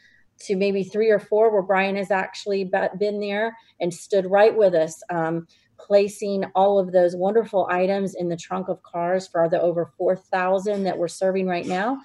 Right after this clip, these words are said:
And, uh, that's in Hillsborough, Pinellas, uh, Manatee County. Next week, we're going into Pasco.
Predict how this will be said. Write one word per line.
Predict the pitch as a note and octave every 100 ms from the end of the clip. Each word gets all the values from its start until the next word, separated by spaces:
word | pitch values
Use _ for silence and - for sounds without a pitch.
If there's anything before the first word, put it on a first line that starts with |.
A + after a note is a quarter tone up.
| - - _ _ F#3+
And, | F#3
uh, | F#3
that's | F3+ F#3+ F#3+
in | F#3
Hillsborough, | F#3+ A#3 G#3+ G#3+ - A#3 C4 C#4 -
Pinellas, | F#3+ G3 G#3 A#3 C4+ - - _ _ _
uh, | E3+ D#3+
Manatee | F3 A#3 C4+ C4+ B3 A3+ -
County. | G#3+ A3 C#4 D4+ _ _ -
Next | A3 A3+ B3+
week, | B3
we're | A3+
going | G#3+ G#3+
into | G3+ F#3+ F#3 -
Pasco. | A3+ A#3 - A#3 A#3+